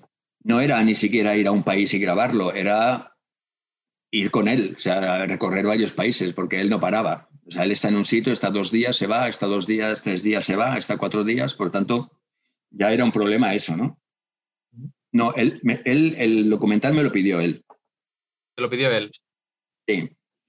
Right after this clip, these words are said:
Speaker 2: Ah, esto,
Speaker 1: Yo
Speaker 2: esto nu-, nunca me lo, me, nunca lo dijiste.
Speaker 1: No,
Speaker 2: Esa
Speaker 1: no.
Speaker 2: es información nueva.
Speaker 1: Eso es prim-, primicia mundial, ¿no?
Speaker 2: Primicia, prime time.
Speaker 1: <laughs> Sí, sí. Él me lo
Speaker 2: Eh, te lo
Speaker 1: pidió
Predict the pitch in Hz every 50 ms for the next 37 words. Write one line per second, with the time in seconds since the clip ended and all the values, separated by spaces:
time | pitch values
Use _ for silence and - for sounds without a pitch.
0 | - 165 104 107 104 - - 139 151 110 107 104 107 110 113 113 104 110 120 147
1 | 143 160 175 - _ 131 131 139 139 165 165 160 151 123 - - 117 113 113 107
2 | 98 117 113 113 139 147 123 101 - - 87 - - - - _ _ _ _ _
3 | _ _ _ _ _ _ _ _ _ _ - 110 117 104 95 87 - - - 117
4 | 127 - 135 - 143 127 117 123 117 117 113 120 120 123 113 107 107 107 92 -
5 | - _ _ _ _ _ _ _ _ _ _ - - - 180 165 170 - - 123
6 | 117 107 101 - 117 113 - - 113 - - 101 98 - - - 104 107 113 107
7 | - 123 107 104 104 101 101 101 101 107 117 139 170 - - - _ _ _ _
8 | 113 113 123 127 113 117 117 113 117 120 113 113 - 110 120 127 120 123 117 110
9 | 113 107 98 - - _ _ - 151 - - _ _ _ _ _ 147 170 160 151
10 | 139 - _ _ - 113 107 - - - 82 95 - _ _ _ _ _ _ -
11 | - _ _ _ _ 110 117 135 147 143 135 131 - 120 113 123 127 123 123 117
12 | 120 - - -